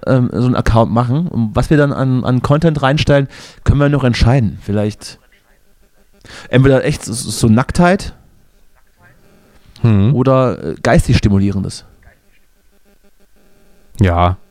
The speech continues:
Speaker 2: Äh, ich würd
Speaker 1: So,
Speaker 2: sagen,
Speaker 1: so ein Lückentext
Speaker 2: schon,
Speaker 1: oder
Speaker 2: schon eher
Speaker 1: Kreuz-,
Speaker 2: pornografisch.
Speaker 1: Kreuzworträtsel oder so ausdenken.
Speaker 2: Ja, ach nee, ich würd schon, ich würd schon
Speaker 1: Schon
Speaker 2: richtig,
Speaker 1: Nacktheit,
Speaker 2: äh,
Speaker 1: ne?
Speaker 2: einfach wirk-,
Speaker 1: Ja.
Speaker 2: ja, schon, dass wir uns
Speaker 1: Ja,
Speaker 2: wirklich auch ausziehen.
Speaker 1: bitte.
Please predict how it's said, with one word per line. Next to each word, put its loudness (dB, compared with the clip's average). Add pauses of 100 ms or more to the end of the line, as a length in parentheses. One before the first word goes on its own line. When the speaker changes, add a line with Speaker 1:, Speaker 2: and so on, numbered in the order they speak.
(960)
Speaker 2:
Äh, 2
ich -6
würd 0
Speaker 1:
So, 0
Speaker 2:
sagen, 0
Speaker 1:
so 4
ein 2
Lückentext -2
Speaker 2:
schon, 2
Speaker 1:
oder 0
Speaker 2:
schon 0
eher 4
Speaker 1:
Kreuz-, -6
Speaker 2:
pornografisch. 2 (320)
Speaker 1:
Kreuzworträtsel -6
oder -6
so -8 (140)
ausdenken. -6 (580)
Speaker 2:
Ja, -6
ach -4
nee, 4
ich 0
würd 0
schon, 0
ich 2
würd 2
schon -2
Speaker 1:
Schon 2
Speaker 2:
richtig, 4
Speaker 1:
Nacktheit, 0
Speaker 2:
äh, 2
Speaker 1:
ne? -2
Speaker 2:
einfach -2
wirk-, -4
Speaker 1:
Ja. -4 (100)
Speaker 2:
ja, 2
schon, 0
dass -4
wir 0
uns -2
Speaker 1:
Ja, 0
Speaker 2:
wirklich 0
auch -6
ausziehen. 0
Speaker 1:
bitte. -10